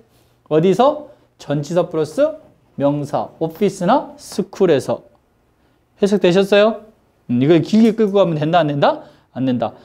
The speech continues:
자, synthetic product, 이런 제품들, such as paint나 카페팅이나 and furniture 같은 이런 제품들은 is found,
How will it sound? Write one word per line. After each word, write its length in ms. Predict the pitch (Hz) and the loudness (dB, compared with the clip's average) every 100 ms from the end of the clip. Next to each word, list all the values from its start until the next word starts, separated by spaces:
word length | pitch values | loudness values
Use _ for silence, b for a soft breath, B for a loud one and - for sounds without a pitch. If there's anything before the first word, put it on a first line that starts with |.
| B B | B B
자, 120 | 113 | -6
synthetic 500 | 113 170 175 170 165 | -4 -2 -2 -2 -2
product, 460 | 190 190 190 - 127 - - | 0 0 -2 -4 -8 -8 -4
이런 160 | 143 | -4
제품들, 520 | 143 202 196 165 120 | 2 0 0 -4 -4
such 280 | 131 180 180 | -4 -4 -4
as 200 | 156 135 | -4 -4
paint나 760 | - 196 214 202 220 202 214 - B B B _ | -2 -2 -4 -2 0 0 -2 -6 B B B _
카페팅이나 880 | 202 196 196 196 202 214 240 247 B B B | -2 0 -2 0 2 2 2 -2 B B B
and 280 | 147 165 170 | -2 -2 -4
furniture 440 | - 220 208 - 175 | -2 -2 -2 -2 0
같은 500 | 170 170 185 127 110 | -2 0 -2 -2 -6
이런 200 | 143 147 | -6 -4
제품들은 600 | 143 151 160 160 185 185 - | -4 -6 -4 0 -2 -4 -8
is 180 | 135 - | -10 -2
found, 380 | 190 147 110 | 0 0 -4